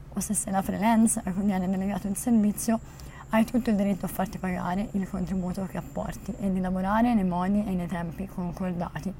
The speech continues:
Se sei la prima a non imporre nessun confine, non sei più una vittima, sei l'artefice dei tuoi stessi mali. Pensaci. Questo è il secondo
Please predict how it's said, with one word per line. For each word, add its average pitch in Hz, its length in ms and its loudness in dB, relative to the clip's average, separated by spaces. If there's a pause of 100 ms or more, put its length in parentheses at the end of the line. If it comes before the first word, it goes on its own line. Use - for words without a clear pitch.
(760)
Se - 100 -4
sei - 160 6
la 254 100 10
prima 226 460 6
a 202 60 2
non 185 160 2
imporre 202 400 4
nessun 202 360 2
confine, 214 760 0
non 220 200 4
sei 269 100 2
più 254 140 2
una 233 120 6
vittima, 214 420 4 (180)
sei - 200 0
l'artefice 190 520 -2
dei 202 100 0
tuoi 202 120 -2
stessi - 340 -2
mali. 170 320 0 (580)
Pensaci. 180 640 -2 (760)
Questo 196 240 0
è 202 80 6
il 208 80 0
secondo 185 520 0